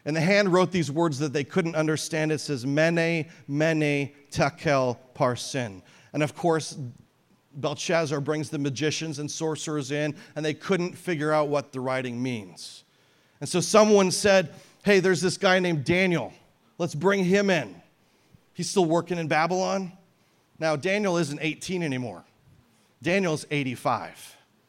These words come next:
or so. And they bring Daniel in, and he tells the king what the words mean. He says, "God has numbered you and measured you, and your kingdom is no more. He has weighed you in the balances, and you did not measure up, O king."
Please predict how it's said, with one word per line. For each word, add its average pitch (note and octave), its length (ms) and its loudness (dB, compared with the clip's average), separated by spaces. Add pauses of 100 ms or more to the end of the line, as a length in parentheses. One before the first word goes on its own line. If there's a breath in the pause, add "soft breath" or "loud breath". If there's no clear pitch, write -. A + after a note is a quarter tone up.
(240)
or C3 100 -6
so. F2 320 -10 (1120 soft breath)
And D#3+ 80 0
they F3+ 80 6
bring G#3 280 6
Daniel G3+ 580 4
in, F3 320 2 (240 loud breath)
and F3 140 0
he G3 160 -2
tells G#3 340 0
the F3 80 0
king F#3 280 -2
what F3 220 2
the F3+ 80 0
words E3 560 0
mean. E3 280 0
He D#3 120 -2
says, D3 280 -4
"God E3+ 260 2
has D3+ 180 -2
numbered F3 720 0 (320 loud breath)
you F#3 300 2
and D3 240 0
measured E3+ 440 0
you, F3+ 280 4
and D3+ 160 0
your E3 100 2
kingdom E3+ 480 -2
is C#3 220 -4
no D3 200 -2
more. C3 380 -2 (160 loud breath)
He E3 140 -2
has C#3+ 160 -2
weighed D#3 400 0
you F#3 180 -2
in D#3 120 -2
the C3+ 60 -4
balances, D3+ 560 -4
and C3+ 140 -2
you D3+ 80 0
did C#3 160 -4
not B2+ 180 -4
measure B2+ 380 -4
up, C3 180 -2
O A2+ 80 -4
king." A#2 380 -8